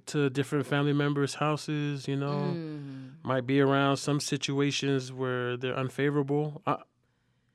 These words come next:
Speaker 1: I think how I'm really gonna take care of myself is apply these, these tools and these tips.
Speaker 2: Right.
Speaker 1: So next week, I'll, I'll report back, and if I use any, I'll let you know. I'll give you an
Speaker 2: Right.
Speaker 1: update on how it went. But
Speaker 2: Yeah.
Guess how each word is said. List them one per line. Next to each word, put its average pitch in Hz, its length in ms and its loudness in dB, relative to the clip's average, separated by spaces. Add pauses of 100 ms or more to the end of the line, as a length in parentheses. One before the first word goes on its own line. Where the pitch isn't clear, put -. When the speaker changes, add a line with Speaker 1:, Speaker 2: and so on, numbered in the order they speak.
(120)
Speaker 1:
I 131 80 4
think 196 120 4
how 185 180 8
I'm 151 100 6
really 175 160 6
gonna 156 180 6
take 147 200 2
care 156 140 4
of 147 60 2
myself 139 400 0
is 127 120 0
apply 127 600 0 (800)
these, 123 260 -4 (120)
these 127 240 -2
tools 147 420 4
and 127 80 -2
these 123 220 -6
tips. - 560 0 (600)
Speaker 2:
Right. 147 400 -8
Speaker 1:
So 127 240 4
next 151 300 6
week, 139 340 4
I'll, 127 300 4
I'll 127 140 4
report 127 420 4
back, 139 400 4
and 123 180 -2
if 123 160 -4
I 123 80 2
use 151 280 8
any, 135 260 6
I'll 131 140 2
let 131 240 0
you 131 80 -2
know. 135 260 2
I'll 123 80 0
give 127 160 -2
you 123 140 2
an 113 80 0
Speaker 2:
Right. 139 120 2
Speaker 1:
update 127 280 2
on 127 100 -4
how 127 260 -4
it 120 60 -4
went. 139 320 0
But 127 200 0
Speaker 2:
Yeah. 139 180 -8